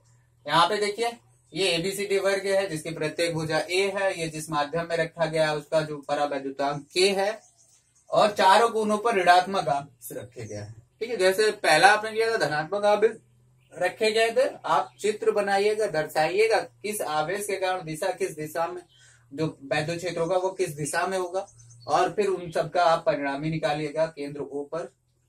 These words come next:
ठीक है, दूसरा प्रश्न जो है वो एबीसीडी वर्ग है,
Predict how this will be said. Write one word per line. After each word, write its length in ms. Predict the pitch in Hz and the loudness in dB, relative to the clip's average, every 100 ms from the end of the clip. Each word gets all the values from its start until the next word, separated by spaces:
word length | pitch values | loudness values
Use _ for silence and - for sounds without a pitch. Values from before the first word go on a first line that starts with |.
| _ | _
ठीक 160 | 156 | -12
है, 120 | 160 - _ _ _ | -12 -14 _ _ _
दूसरा 300 | 151 165 202 | -6 0 0
प्रश्न 340 | 220 214 214 | 2 0 -2
जो 180 | 202 202 | -4 0
है 160 | 196 208 - - _ _ _ | 2 0 -2 -20 _ _ _
वो 140 | 185 | 0
एबीसीडी 540 | 202 170 185 196 202 196 | 2 0 -2 -4 0 0
वर्ग 280 | 180 196 190 | 2 0 0
है, 200 | 190 | -4